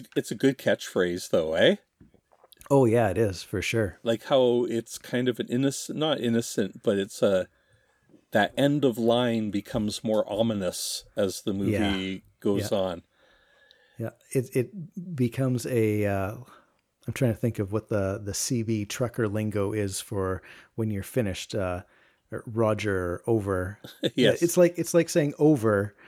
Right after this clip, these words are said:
Speaker 2: but it's like, "No, no, this conversation is totally over."
Speaker 1: <laughs> Yeah. <laughs> And there's a interesting shift where M C P towards the beginning says,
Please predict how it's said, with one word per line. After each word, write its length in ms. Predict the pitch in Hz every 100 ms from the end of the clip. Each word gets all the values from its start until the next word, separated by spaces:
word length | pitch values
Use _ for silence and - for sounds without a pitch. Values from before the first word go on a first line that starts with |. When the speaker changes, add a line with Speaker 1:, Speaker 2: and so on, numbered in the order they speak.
| - - _
Speaker 2:
but 280 | 101 110 101
it's 180 | 101 -
like, 420 | 101 95 - - _
"No, 120 | 120
no, 260 | 110 85 82 _ _ -
this 180 | 120
conversation 680 | - 120 101 101 107 98 107
is 320 | - 110 85 - -
totally 400 | 123 110 101 92
over." 320 | 87 82 80 -
Speaker 1:
<laughs> 100 | -
Yeah. 180 | 156 - - -
<laughs> 100 | - - - - - _ _ _ _ - - _ _
And 200 | 123 117
there's 220 | 120 117
a 220 | 131 113 - 131
interesting 560 | 143 - 147 - 131
shift 460 | 113 - 123 - -
where 520 | 139 110 107 101 107
M 160 | 120 110
C 220 | - 110
P 440 | - - 117 110 - _ _ _ _ _ _ _
towards 320 | - 120 104
the 80 | -
beginning 280 | 101 117 117
says, 460 | - 120 95 -